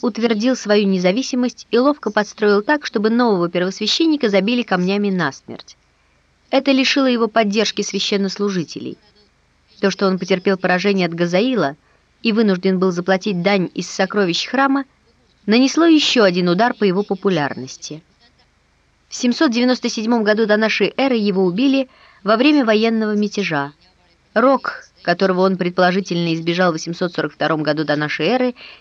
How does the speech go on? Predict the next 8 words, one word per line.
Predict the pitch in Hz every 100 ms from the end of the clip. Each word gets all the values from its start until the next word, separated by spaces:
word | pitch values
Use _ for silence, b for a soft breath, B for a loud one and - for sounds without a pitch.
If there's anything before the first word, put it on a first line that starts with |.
| B
если | 254 254 247
верить | 240 226 226 -
Иодаю, | 226 220 208 214 214 214 - _ _ _
настиг | 165 170 175 - 302 269
его | 269 254
примерно | 214 190 220 214 220
полвека | 170 156 156 175 180
спустя. | - 165 - - 139 113